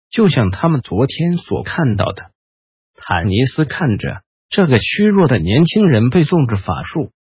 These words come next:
摇了摇头。以雷斯林的年纪来说，他已经算得上是非常厉害的了。他也算是个天才，但龙是古老的生物，他们在精灵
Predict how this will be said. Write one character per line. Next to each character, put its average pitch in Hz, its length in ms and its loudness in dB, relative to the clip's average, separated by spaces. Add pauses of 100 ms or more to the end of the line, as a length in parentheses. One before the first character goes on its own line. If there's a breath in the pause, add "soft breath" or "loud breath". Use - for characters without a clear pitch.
(140)
摇 98 160 2
了 165 140 2
摇 104 180 -2
头。 - 320 -8 (560)
以 101 240 4
雷 - 140 0 (180)
斯 202 140 2
林 139 180 4
的 143 100 2
年 98 300 2
纪 175 180 2
来 87 200 -2
说， - 180 -6 (480)
他 214 160 0
已 131 220 0
经 123 140 -2
算 165 280 -2
得 131 100 2
上 180 360 2
是 127 160 -2
非 233 280 2
常 104 380 0
厉 175 80 4 (180)
害 95 160 0
的 90 120 0
了。 - 100 -6 (640)
他 190 160 0
也 131 220 2
算 185 260 0
是 131 180 2
个 123 140 0
天 160 340 0
才， 160 380 -6 (320)
但 175 180 4
龙 104 240 0
是 - 160 -2
古 - 220 -2 (100)
老 175 160 2
的 - 120 -10
生 101 340 0
物， 101 140 -4 (580)
他 - 160 0
们 185 120 4
在 151 140 2
精 139 340 0
灵 120 280 0